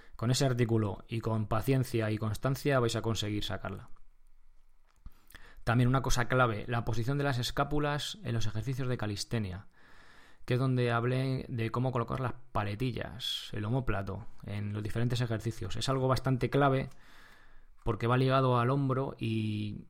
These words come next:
haciéndolo bien el gesto y fortaleciendo esa parte también del movimiento, eh, lograremos quitarnos bastante dolores de hombro. Es bastante,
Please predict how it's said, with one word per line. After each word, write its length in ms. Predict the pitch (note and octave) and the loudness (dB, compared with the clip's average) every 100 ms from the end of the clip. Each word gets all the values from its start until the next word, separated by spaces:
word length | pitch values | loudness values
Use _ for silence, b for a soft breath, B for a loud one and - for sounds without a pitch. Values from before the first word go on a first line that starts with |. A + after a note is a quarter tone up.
| - | -18
haciéndolo 500 | - - B2 B2+ C3 | -10 -2 0 2 0
bien 320 | C3+ B2+ B2+ | 0 0 2
el 140 | A#2+ A2+ | 0 0
gesto 480 | - C3+ - - A2 | -2 -4 -4 -4 -4
y 20 | |
fortaleciendo 920 | A2+ - A2 G#2 B2+ B2 B2 A#2+ - - - - | -2 -2 -2 0 0 2 0 0 -6 -20 -18 -8
esa 300 | A#2 A#2+ A2+ | -4 -2 -2
parte 220 | A#2+ A2+ | -2 -2
también 300 | A2+ A#2 A#2 | -2 0 0
del 100 | A2 | -2
movimiento, 680 | A2 A2 A#2+ B2+ A#2+ C3 C#3 - - | -2 -2 0 -2 -4 -8 -10 -20 -20
eh, 360 | - A2+ A#2+ A#2 | -12 -8 -6 -4
lograremos 580 | A2+ A2 A2+ B2+ B2+ - | -2 0 0 0 0 -4
quitarnos 420 | - A#2+ B2+ C3 | -4 0 0 0
bastante 320 | A2+ B2 A#2 | 0 -2 -4
dolores 320 | A2+ A2+ A#2 | -2 0 0
de 80 | A2+ | 0
hombro. 360 | G2 G2 B2 - - - - - - - | -4 -6 -6 -8 -8 -14 -20 -20 -20 -12
Es 140 | G2+ G#2+ | -8 -6
bastante, 1000 | A2+ - A#2 A#2 A#2 A2 G#2+ G2+ G2 | -6 -4 -4 -2 -2 -2 -4 -4 -6